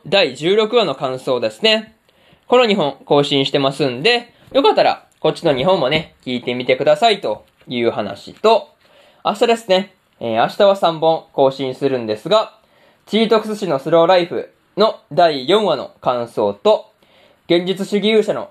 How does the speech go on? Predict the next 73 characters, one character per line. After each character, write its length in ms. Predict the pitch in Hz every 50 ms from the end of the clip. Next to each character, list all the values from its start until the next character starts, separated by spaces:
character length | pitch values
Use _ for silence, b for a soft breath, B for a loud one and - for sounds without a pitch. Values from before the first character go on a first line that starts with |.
| _ _
王 160 | 165 180 185
国 160 | 180 180 175
再 260 | 175 - 196 170 165 160
建 260 | - 160 143 131 -
記 260 | - 92 - - _ _ _ _ _
の 260 | 170 202 226 - - - -
五 160 | 156 170 196
話 100 | 196 175
の 100 | 147 127
感 220 | - 160 139 135 135
想 280 | - - 139 127 127
と 100 | 127 175
で 120 | 143 110 107
す 100 | - -
ね、 280 | 233 233 233 233 b b b b b b b b b _
過 100 | - 202
激 180 | 190 196 180 -
少 240 | - 220 214 190 170
女 220 | 143 120 - - - _ _ _ -
の 240 | 196 233 226 - - -
五 140 | 156 180 196
話 100 | 185 160
の 100 | 135 -
感 240 | - 131 120 120
想 220 | 120 131 110 107 104
で 100 | 104 -
す 120 | - -
ね。 280 | 214 208 208 208 - _ _ _ _ _ _ _
こ 100 | - 214
の 200 | 214 214 214 214
三 220 | 208 - 147 147 139
本、 240 | 147 147 143 - _ _ _ _ -
ワ 160 | 143 143 139
ン、 120 | 127 123
ツ 140 | - - 151
ー、 140 | 143 131 120
ス 120 | - -
リ 140 | 175 208 196
ー 20 | 170
と 240 | 147 120 - - _ _ _
更 200 | - 147 147 143
新 260 | 147 156 151 151 147
し 100 | - 170
ま 140 | 175 175 175
す 200 | 175 - 185 175
ん 260 | 160 147 139 135 139
で、 260 | 190 247 254 277 - _ _ b b b b b b b -
よ 80 | 247
か 100 | 311 440
っ 20 | 403
た 80 | 190
ら 200 | 151 123 - - - _ _ -
明 100 | 151 165
日 200 | - - 185 156
も 80 | 131
で 100 | - 110
す 120 | - - -
ね、 280 | 214 214 214 214 - - -
ラ 140 | - 143 143
ジ 120 | 139 131
オ 80 | 117 107
の 100 | 95 98
方 340 | 101 - 220 208 - - - _ -
聞 140 | - - -
き 60 | 143
に 120 | 131 127 127
来 60 | -
て 180 | - 135 127
も 100 | 117 127
ら 100 | 151 175
え 40 | 190
る 80 | 196 180
と、 300 | 190 180 175 - -